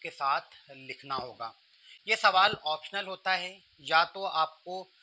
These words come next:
किसी नज़्म का मरकज़ी ख़याल लिखना है या किसी नज़्म के दिए गए आशार या बंद की तशरीह करना होगी, वो भी तारुफ के साथ करना होगी। ये, अ, सवाल, अ,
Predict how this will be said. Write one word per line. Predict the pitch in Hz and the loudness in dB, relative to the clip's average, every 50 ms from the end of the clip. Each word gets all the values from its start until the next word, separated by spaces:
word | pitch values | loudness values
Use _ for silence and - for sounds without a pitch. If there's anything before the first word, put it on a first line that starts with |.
| _ _ _ - | _ _ _ -16
किसी | 180 175 - 202 196 | -14 -14 -12 -12 -10
नज़्म | 175 160 151 147 143 170 175 | -6 -4 -4 -4 -4 -6 -6
का | 147 196 190 | -2 0 0
मरकज़ी | 180 165 151 139 - - 147 143 175 | 0 0 -4 -6 -6 -8 -12 -10 -10
ख़याल | 170 - 180 175 175 185 | -8 -2 0 2 2 0
लिखना | 180 170 - - 190 196 190 | 0 -4 -8 -2 0 0 0
है | 185 196 208 - - _ _ _ _ _ - | 0 -2 -4 -6 -8 _ _ _ _ _ -2
या | 160 180 185 202 208 202 - _ _ _ _ _ _ _ _ - | 4 4 4 4 4 0 -6 _ _ _ _ _ _ _ _ -18
किसी | 196 - - 240 240 240 214 | -16 -14 -10 -10 -8 -8 -8
नज़्म | 185 170 170 165 151 196 208 190 | -6 -4 -4 -4 -4 -6 -14 -12
के | - 202 202 196 | -8 -8 -8 -8
दिए | 160 143 156 175 185 185 | -8 -8 -4 -4 -4 -2
गए | 175 170 175 175 175 185 185 - _ _ _ _ _ _ - 156 | 0 0 2 2 2 2 -2 -6 _ _ _ _ _ _ -2 -2
आशार | 151 156 - - 170 160 160 170 180 175 | -2 0 0 2 2 4 4 4 2 0
या | 160 170 170 165 | -2 -2 -2 -2
बंद | 139 131 151 156 156 147 147 180 180 - - | -2 -4 -8 -8 -8 -12 -14 -16 -16 -16 -16
की | - 160 165 185 190 _ - | -16 -14 -14 -14 -12 _ -8
तशरीह | 147 - - 156 151 156 143 - | -4 -4 -4 -4 -4 -8 -8 -8
करना | 139 117 127 131 | -10 -10 -8 -10
होगी, | 131 127 135 127 117 - 160 175 147 139 | -12 -12 -12 -16 -16 -14 -14 -14 -14 -14
वो | 156 160 | -14 -14
भी | 147 196 208 | -12 -14 -10
तारुफ | - - 170 143 139 147 151 151 - | -4 0 0 2 0 0 -4 -10 -14
के | - 175 | -12 -12
साथ | - - 139 127 | -8 -6 -6 -6
करना | - - - 127 110 120 127 | -6 -6 -12 -12 -12 -10 -12
होगी। | 123 120 123 117 - 113 104 _ _ _ _ _ _ _ _ _ - - - - - | -12 -14 -16 -20 -20 _ _ _ _ _ _ _ _ _ _ _ -20 -20 -20 -16 -4
ये, | 180 220 226 240 247 240 | 0 4 6 6 6 4
अ, | 233 - 135 170 170 | 2 -2 -4 -6 -6
सवाल, | - - - 175 160 165 165 175 190 208 214 214 | -4 -2 -2 0 4 4 6 6 4 4 0 -4
अ, | - - 156 156 | -12 -10 -6 -4